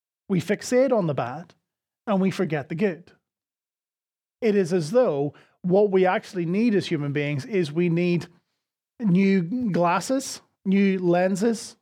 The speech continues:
with which to see the world, so that we can see it as God intended it to be seen, that we can do that reflecting to Him that we so often fail to do. And actually, one of the things that the Bible does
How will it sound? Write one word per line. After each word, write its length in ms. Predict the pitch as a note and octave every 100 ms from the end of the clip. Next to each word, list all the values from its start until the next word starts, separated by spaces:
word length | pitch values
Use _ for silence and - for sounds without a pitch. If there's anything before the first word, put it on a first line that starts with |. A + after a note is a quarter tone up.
| _ _
with 240 | F3+ F3+ -
which 320 | G3 - -
to 380 | F#3 F3+ E3+ E3
see 300 | - F#3+ F#3
the 120 | F3+
world, 500 | D#3 D#3+ G#3 A#3+ - _ _ _ _
so 220 | - A3
that 120 | G#3
we 180 | G3+ G#3
can 340 | - G3 F#3+ E3+ _ _
see 340 | - - A#3 B3+
it 300 | A#3+ - - _ _ _ _ _ -
as 320 | G3+ G3 D#3+
God 300 | D3+ G3 G3+
intended 500 | F3+ - G3 G3 A3+
it 180 | A#3+ A#3+ _ -
to 120 | G#3+
be 120 | G#3
seen, 400 | - A3+ A#3 A#3 - _ _ _
that 100 | A3+
we 140 | A3
can 240 | G#3 G3+ E3+
do 220 | G#3 A3
that 200 | A3 G#3+
reflecting 800 | G#3 - G3+ G3 - B3 A3+ A3+ - _ _ -
to 100 | F3+
Him 300 | G#3 G#3+ G3+
that 180 | G3
we 220 | F#3 F#3+ E3+
so 220 | A3 G3+
often 460 | F#3+ F#3 F#3+ E3 - _ _
fail 440 | - G3+ G#3 G#3+ G#3+
to 160 | -
do. 320 | F3+ F#3 A#3 G#3 _ _ _ - - - _ _ _ _ _ _ _ _ _ _ _ -
And 100 | G#3+
actually, 240 | B3 A#3
one 180 | G3 B3
of 100 | C4
the 80 | F#3
things 260 | G3 F#3
that 120 | D#3
the 60 | D3
Bible 460 | B2 E3 A3+ A3 C#3+
does 400 | A#2+ C#3+ F#3+